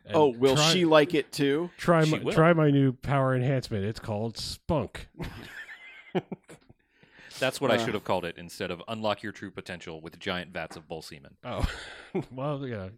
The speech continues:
Speaker 1: That'll get, that'll,
Speaker 3: I think
Speaker 1: that'll
Speaker 3: that's
Speaker 1: do it.
Speaker 3: catchy, though.
Speaker 1: Yeah.
Speaker 2: Yeah.
Speaker 1: It's called Toriman. <laughs>
Speaker 2: We'll s-, we'll see, we'll see what the focus group thinks. Uh, yeah, but, uh, she, he picks up a shovel and is like, "Son of a bitch, I'm gonna kill you." And, uh,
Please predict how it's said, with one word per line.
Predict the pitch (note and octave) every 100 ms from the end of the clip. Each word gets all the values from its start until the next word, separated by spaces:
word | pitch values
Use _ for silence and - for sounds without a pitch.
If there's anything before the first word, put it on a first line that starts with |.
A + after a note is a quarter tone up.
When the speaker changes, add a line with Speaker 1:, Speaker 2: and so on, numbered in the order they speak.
| _ - - _ _
Speaker 1:
That'll | F#2+ G2+
get, | G#2+ G#2
that'll, | G2 G#2 G2 F#2+
Speaker 3:
I |
think | -
Speaker 1:
that'll | - G2+
Speaker 3:
that's |
Speaker 1:
do | -
it. | D2+
Speaker 3:
catchy, | -
though. | D#2 A2+
Speaker 1:
Yeah. | G#2+ F#2+ D#2+ _ -
Speaker 2:
Yeah. | C4 G#3+ - _ _ _ _ _ _ -
Speaker 1:
It's | F#2+
called | - A2 G#2 G2
Toriman. | - A2 D3 F2+ D#2+ -
<laughs> | - - - - - -
Speaker 2:
We'll | D#3+
s-, | D#3+
we'll | E3+
see, | F3 D3 -
we'll | E3
see | - -
what | C3+
the | G#2
focus | - G#2+ - -
group | F#2+ -
thinks. | G2 G#2 - _ _ _ _ _ _ - _ -
Uh, | - C#3+ C#3 - _ _
yeah, | - A3
but, | C3 D3 C#3
uh, | C#3+ C#3+ C#3 -
she, | - F#3+ F#3 - _ _ _ _
he | - - A3+ G#3 - _ _
picks | - E3+
up | D#3 B2
a |
shovel | - D3 C3+ B2 G#2+
and |
is | G#2
like, | G#2 F#2+
"Son | - B2
of | A#2
a |
bitch, | A#2+ D#3 D#3+ - -
I'm | A#2+
gonna | A#2
kill | G#2+ D#3 C#3+
you." | G2+ F#2 F#2 _ _ _ -
And, | B2+ B2 A#2+ A#2
uh, | B2 A#2 A2 A2